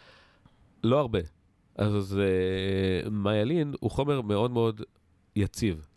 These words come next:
לאורך, אה, החיים של הבן אדם. בגלל שה-, המעטפת השומנית הזאת היא, אה, זה מעטפת של שומן וחלבונים למעשה, והמבנה שלה הוא מאוד מאוד, אה,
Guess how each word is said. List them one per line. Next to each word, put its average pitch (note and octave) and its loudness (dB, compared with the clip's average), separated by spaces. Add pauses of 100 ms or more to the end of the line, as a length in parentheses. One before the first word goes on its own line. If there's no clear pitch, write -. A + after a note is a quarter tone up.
לאורך, G#2 0
אה, F2+ 0
החיים F#2+ -4
של G2 -2
הבן F#2 0
אדם. D#2+ -4 (880)
בגלל A#2 0
שה-, G#2 -2 (160)
המעטפת G2 -2
השומנית A#2 -4
הזאת G2+ -2
היא, G2 -2 (220)
אה, E2 -4 (680)
זה G#2 -2
מעטפת A#2 -2
של G#2 -2
שומן A2 -2
וחלבונים F#2 -2
למעשה, D#2+ -4 (480)
והמבנה G#2+ 0
שלה D#3+ 0
הוא G#2+ 0
מאוד B2 0
מאוד, A#2 -2 (680)
אה, F#2 -2